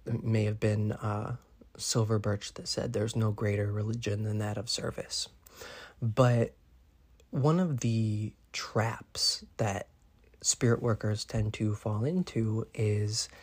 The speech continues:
giving until they're burnt out. And I know that burnout is something that I've struggled with a lot, um, since really, since the pandemic. And I think that a lot of the circumstances of that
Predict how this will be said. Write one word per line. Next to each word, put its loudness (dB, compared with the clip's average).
giving 4
until 2
they're 2
burnt 0
out. -6
And 2
I 8
know 6
that 0
burnout 4
is 4
something 2
that 4
I've 2
struggled 0
with -2
a -2
lot, -2
um, 0
since 2
really, 4
since 2
the -2
pandemic. 0
And 2
I 4
think 2
that 2
a -2
lot 2
of -2
the 0
circumstances 0
of -2
that -4